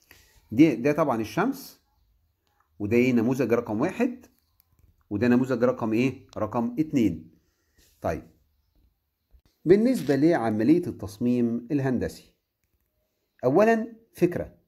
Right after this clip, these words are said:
الفكرة، بعد كده هو طبعا عايزين عشان ننفذ الفكرة لازم يكون عندي مواد. طيب،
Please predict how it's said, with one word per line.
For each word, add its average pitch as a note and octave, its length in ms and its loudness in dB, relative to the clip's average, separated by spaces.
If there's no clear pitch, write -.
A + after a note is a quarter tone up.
الفكرة، E3 540 -4
بعد D3 220 2
كده A#2 220 0
هو F3+ 180 2
طبعا B2 520 -2
عايزين G#2+ 480 0
عشان G2 280 -2
ننفذ A#2+ 400 -2
الفكرة A2 340 -6
لازم C3 260 2
يكون B2 280 -2
عندي D3 280 2
مواد. F3 500 0
طيب، F2 220 -6